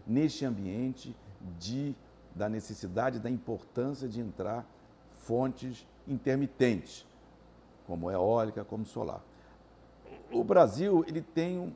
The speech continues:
um, uma vantagem extraordinária, porque, é, venta mais aqui do que venta, por exemplo, lá no hemisfério norte, na, na Europa. Então, nós temos, é, é, é, uma, uma possibilidade, temos, né, o,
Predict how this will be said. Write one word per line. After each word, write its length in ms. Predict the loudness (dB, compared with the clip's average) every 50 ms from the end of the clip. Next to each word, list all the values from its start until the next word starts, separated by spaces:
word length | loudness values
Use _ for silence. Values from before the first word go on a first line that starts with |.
| -10 -8
um, 480 | -8 -8 -8 -8 -10 -10 -10 -8 -4
uma 120 | 0 0 0
vantagem 580 | 2 0 -2 -2 0 0 0 2 2 0 -4
extraordinária, 760 | -8 -8 -4 -2 -2 0 0 0 2 6 6 6 6 4 2 -4
porque, 460 | -8 -10 -12 -8 -4 -2 -2 -2 -2 -4 -8 -18 -20 -20 -20 -20 -20 -12 -6
é, 680 | -4 -2 0 0 2 2 2 2 2 0 0 -2 -4 -8 -12 -20 -20 -20 -20 -20 -20 -20 -20 -20 -20 -20 -20 -20 -20 -20 -20 -18 -12
venta 460 | -10 -2 4 6 6 8 8 8 6 6
mais 260 | 6 4 2 4 2
aqui 240 | 0 0 0 -4 -4
do 100 | -4 -4
que 120 | -4 -4
venta, 320 | -4 -4 -4 -4 -6 -6
por 140 | -6 -6 -4
exemplo, 340 | -4 -4 -4 -6 -8 -8 -8
lá 80 | -6 -6
no 80 | -6
hemisfério 420 | -6 -8 -8 -8 -8 -6 -6 -8 -10 -10 -10 -8 -2
norte, 400 | 0 0 0 0 -2 -6 -14 -12
na, 260 | -12 -12 -12 -12 -12
na 140 | -10 -6 -4
Europa. 360 | -4 -2 -2 -4 -6 -8 -10
Então, 300 | -12 -8 -8 -6 -6 -8 -10 -14 -20 -20 -12
nós 160 | -8 -8 -8 -6
temos, 380 | -6 -6 -4 -6 -6 -8 -14 -18 -20 -20 -20 -20 -20 -12 -8
é, 380 | -6 -6 -4 -4 -6 -6 -8 -10 -8 -6
é, 480 | -4 -4 -2 -2 -2 -4 -4 -4 -6 -8 -8 -8
é, 180 | -8 -6 -6
uma, 240 | -4 -4 -4 -2 -2
uma 180 | -2 -4 -4 -6
possibilidade, 760 | -4 -6 -8 -8 -6 -6 -4 -4 0 2 4 4 6 4 2 2 8
temos, 340 | 8 10 10 10 6 2 2
né, 100 | 0 0
o, 480 | 0 0 -2 -2 -2 -2 -4 -6 -6